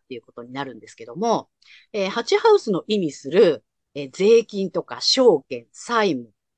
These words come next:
死、えー、損失、社会保障といったエリアで、まあ、無邪気さとか純真、リーダーシップなどがキーワードとなっていて、えー、子供のような無邪気さ、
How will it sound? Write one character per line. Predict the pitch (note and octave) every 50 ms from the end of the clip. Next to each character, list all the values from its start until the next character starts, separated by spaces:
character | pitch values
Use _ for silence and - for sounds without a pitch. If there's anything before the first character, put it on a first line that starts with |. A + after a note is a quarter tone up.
| _ _ -
死、 | C#3+ - - - - A#3 A3 - _ _ _ _
え | - D3 C3+ B2+ B2 A#2+
ー、 | G#2+
損 | - - G#3 G3+ G3+ G#3+ G#3+
失、 | - - _ - F#3+ F#3 -
社 | - - A3
会 | - E4 F4 F#4 F#4
保 | - F#4 F4+
障 | - - G3 C3+ - _ _ _ _ -
と | F#4+ F4+
い | D#4 C#4+
っ | C4+ _
た | - D4 - -
エ | G#3+ A#3+
リ | A3+ A3 F#3 D3+
ア | C3 C3
で、 | C3+ E3 F3 D3+ B2 _ _ _ _ _ _ _ - -
ま | C#4+
あ、 | - _ _ -
無 | G#3+
邪 | A#3+ C4 - F4+ G4+
気 | - -
さ | - D#4 -
と | - D3
か | - C3+ C3
純 | B2+ - E3 F#3 G#3 G#3+
真、 | - - G#3 F#3+ F3+ D#3+
リ | E3 G#3 A#3
ー | A#3
ダ | A#3+ A#3
ー | A#3+
シ | - -
ッ | A#3+ A3
プ | - D#3+
な | D3+ C#3 B2+
ど | C3+
が | B2 B2 A#2
キ | - - F#3 F#3 F3
ー |
ワ | F3+ F3 D#3+
ー |
ド | C#3 C3+ B2
と | - B2
な | B2+ C3
っ | C3 _ _ -
て | -
い | A#2 B2 _
て、 | _ - A#3+ C4+ C4+ A3 D#3+ B2 _ _ _ _ _ _ _ -
え | - E3+ D3+ D3 C#3+
ー、 | C#3
子 | - - A#3
供 | A3 D#4 F4+ G4+ G#4 G#4
の | G#4+ G#4
よ | G4 G4+ G4+
う | F#4+ C4+
な | E3+ C3+
無 | C#3+ D3+ D3+
邪 | - F3 E3+
気 | E3 - -
さ、 | - - B2 - -